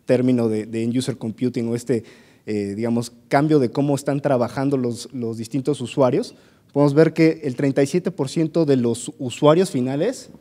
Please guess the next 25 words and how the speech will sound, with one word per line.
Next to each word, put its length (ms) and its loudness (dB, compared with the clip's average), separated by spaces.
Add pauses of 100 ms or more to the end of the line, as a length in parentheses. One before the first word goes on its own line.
(300)
manejan 300 2
su 140 -6
propia 300 -2
tecnología. 600 -8 (100)
Entonces, 220 -10
¿a 60 2
qué 80 -2
nos 140 0
referimos 320 -4
con 160 -4
esto? 220 -12 (1040)
Si 180 -8
ustedes 600 4 (500)
analizan 840 0
las 120 -6
personas 340 -4
que 240 -2 (540)
consumen 400 2
sus 120 -4
servicios 380 -4
como 340 -2
áreas 200 0
de 80 -2
T 120 -4
I, 160 -2